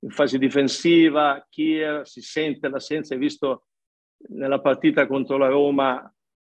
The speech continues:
eh, la fisicità cosa conta in fase difensiva. Il Milan ha dei problemi, soprattutto in avanti.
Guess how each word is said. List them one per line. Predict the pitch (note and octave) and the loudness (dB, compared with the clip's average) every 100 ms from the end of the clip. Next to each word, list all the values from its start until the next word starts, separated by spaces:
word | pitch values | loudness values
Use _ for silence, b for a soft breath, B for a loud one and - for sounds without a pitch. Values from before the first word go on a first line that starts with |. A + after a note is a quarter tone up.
| _ | _
eh, | - - C2+ A#1 G1+ - - - - - | -18 -16 -14 -14 -14 -16 -16 -16 -14 -4
la | A#2+ B2+ | 0 4
fisicità | D3 C3+ C#3+ D3+ C#3 D#3+ C#3 | 4 6 4 4 4 2 2
cosa | - B2 C3+ | -2 -6 -6
conta | - D3 C#3+ C3 C3+ A#2 - _ | -2 0 0 -2 -4 -6 -8 _
in | B2+ | -14
fase | - C3 C3 | -6 -2 -2
difensiva. | A#2+ A#2+ C3 A#2 - C3 A2 G#2 _ _ _ - | -4 -4 -4 -4 -2 -2 -2 -8 _ _ _ -12
Il | C#3 | -8
Milan | F3+ A3 D3 | 0 2 2
ha | F3 | 2
dei | D#3 C#3+ | 2 2
problemi, | C#3 C3+ B2 A#2 | 0 -4 -4 -6
soprattutto | A#2 B2 D#3 G3+ | -8 -6 -6 -2
in | E3+ | -2
avanti. | B2 C#3 C#3 A2 - G#2 | 0 2 0 -2 -10 -14